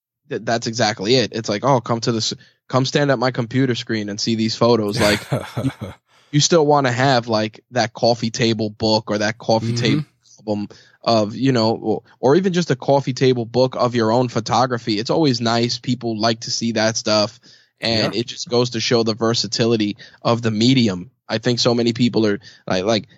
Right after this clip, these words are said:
Speaker 1: I'm not gonna lie. When I used to buy an iPhone, I'd buy it with the most storage just because I didn't wanna delete anything. And
Speaker 2: Yeah.
Speaker 1: now it's like, I, you know, the iPhone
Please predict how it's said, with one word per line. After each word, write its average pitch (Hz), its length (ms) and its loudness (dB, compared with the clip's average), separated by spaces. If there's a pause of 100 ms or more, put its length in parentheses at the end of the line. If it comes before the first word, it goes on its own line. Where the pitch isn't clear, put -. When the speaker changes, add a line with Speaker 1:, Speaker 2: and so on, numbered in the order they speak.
(120)
Speaker 1:
I'm 131 100 2
not 151 120 4
gonna 127 160 0
lie. 131 320 0 (480)
When 123 140 -10
I 123 80 -4
used 147 180 -6
to 135 80 -6
buy 127 180 0
an 117 100 -6
iPhone, 131 400 -4
I'd 117 160 -6
buy 127 160 2
it 120 60 0
with 123 120 -4
the 117 80 -4
most 113 240 -4
storage 120 500 0
just 120 220 -4
because 120 200 0
I 110 80 2
didn't 113 180 0
wanna 113 220 2
delete 117 380 2
anything. 110 480 -2 (260)
And 104 160 -2
Speaker 2:
Yeah. 104 60 -2
Speaker 1:
now 131 240 2 (100)
it's - 100 -16
like, 113 300 -4
I, 117 100 -2
you 123 180 -2
know, 113 120 0
the 110 100 0
iPhone 117 520 0